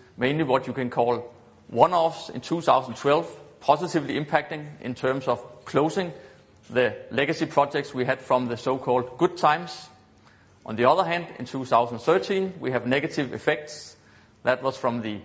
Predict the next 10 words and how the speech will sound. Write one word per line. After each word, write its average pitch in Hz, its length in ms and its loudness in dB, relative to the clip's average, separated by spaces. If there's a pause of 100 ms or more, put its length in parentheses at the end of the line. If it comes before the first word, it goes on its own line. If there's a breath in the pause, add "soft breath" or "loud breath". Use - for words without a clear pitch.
(200)
efficiency 185 440 -2
program 170 480 2
one-offs, 190 520 2 (120)
and 123 100 -2
it 127 80 -2
was 117 180 -2
also 127 300 0
from 120 240 2
an 113 180 -6
arbitration 110 680 -4